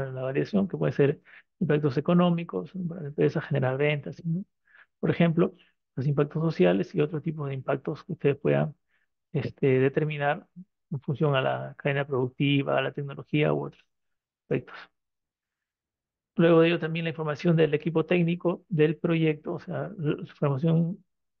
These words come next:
eh, del equipo técnico, de la entidad solicitante o las entidades asociadas, pero que van a intervenir directamente en el proyecto, nuevamente. Es importante que tengamos claro eso, no es que vamos a hacer un listado de todas las personas que trabajan en la entidad,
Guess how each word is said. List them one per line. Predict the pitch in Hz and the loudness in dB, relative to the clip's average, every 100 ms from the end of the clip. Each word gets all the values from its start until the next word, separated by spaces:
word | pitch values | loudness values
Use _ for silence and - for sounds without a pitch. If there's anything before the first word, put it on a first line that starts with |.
| _ | _
eh, | 214 170 151 | 0 2 2
del | 160 139 | 0 -4
equipo | 135 165 165 | -4 0 2
técnico, | 175 170 170 170 170 - | 4 4 4 2 -2 -4
de | 175 135 | -2 0
la | 135 | 0
entidad | 139 147 | 0 0
solicitante | 165 151 151 160 160 | 0 -4 0 0 0
o | 160 | -2
las | 151 156 | -6 -6
entidades | 143 151 156 | -2 0 0
asociadas, | - 170 165 170 175 - | 0 -2 2 2 0 -2
pero | - 202 202 | 0 2 2
que | - | 0
van | 165 160 | -4 -2
a | 170 | -4
intervenir | 165 151 147 147 196 294 - _ _ - | -4 -2 -2 -2 -4 -4 -8 _ _ -2
directamente | 151 156 165 151 143 147 143 | 2 4 2 -2 -6 -6 -6
en | |
el | 135 127 | -6 -6
proyecto, | 156 139 123 - 160 | -6 -4 -6 -10 -4
nuevamente. | 139 139 127 113 - 180 _ _ _ _ _ | -4 -4 -8 -14 -16 -16 _ _ _ _ _
Es | - | -2
importante | 175 160 160 | 2 4 4
que | 156 | 2
tengamos | 147 147 147 - | 0 -2 -6 -8
claro | 143 135 135 | -4 -2 -4
eso, | 131 143 143 | -10 -12 -12
no | 135 147 | -8 -4
es | 139 - | -4 0
que | 156 | 2
vamos | 139 151 - | 2 0 -2
a | |
hacer | 147 147 | -2 0
un | 151 | 0
listado | 131 - 143 143 | -2 0 2 2
de | 139 | 0
todas | 151 147 | -2 -2
las | 131 | -2
personas | 147 151 151 | -6 -4 -4
que | - | -2
trabajan | 151 143 - | 0 2 2
en | 156 | 0
la | 156 | 0
entidad, | 165 175 | 2 0